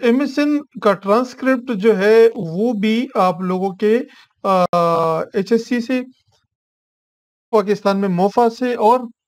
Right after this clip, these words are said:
कुवैत एम्बेसी in पाकिस्तान से अटेस्ट होने चाहिए। तो हायर एजुकेशन के लिए डिग्री, अ, बीएसएन की डिग्री,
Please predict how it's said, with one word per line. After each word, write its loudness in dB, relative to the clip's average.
कुवैत 2
एम्बेसी -2
in -6
पाकिस्तान -4
से -10
अटेस्ट -6
होने -6
चाहिए। -8
तो 2
हायर 2
एजुकेशन -4
के -4
लिए 4
डिग्री, 0
अ, 4
बीएसएन 0
की -2
डिग्री, 0